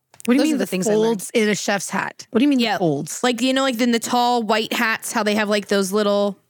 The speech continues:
Speaker 2: pleats almost in a chef's hat?
Speaker 1: You mean the things that look like clouds at the top of the hats?
Speaker 2: Yeah, but, like, I, underneath of it, it's, like,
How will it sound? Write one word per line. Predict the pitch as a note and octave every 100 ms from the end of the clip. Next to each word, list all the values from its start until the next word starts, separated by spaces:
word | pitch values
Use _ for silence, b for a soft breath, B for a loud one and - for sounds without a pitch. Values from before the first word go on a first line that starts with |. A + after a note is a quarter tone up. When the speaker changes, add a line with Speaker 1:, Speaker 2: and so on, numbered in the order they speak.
| _ _ _
Speaker 2:
pleats | - C4 B3 - B3
almost | B3+ B3+ C4+ - - - b b b -
in | A3
a | G#3
chef's | - A3+ -
hat? | A#3+ A#3+ - - _ _ _ _ _
Speaker 1:
You | F#3+
mean | G#3 G#3
the | G3+
things | F#3+ G3+ G3
that | G3
look | G3
like | A3 -
clouds | - F3+ G3 F3+
at | B3
the | B3
top | A#3+ C4
of |
the | B3
hats? | C4+ F4+ - - _ _
Speaker 2:
Yeah, | B3+ C#4
but, | A#3+
like, | A#3 A#3+ -
I, | B3 A#3
underneath | C4 B3 A#3+ C4+ B3+
of | A3
it, | G#3+
it's, | A3 G3+ G#3+
like, | G3 G3 -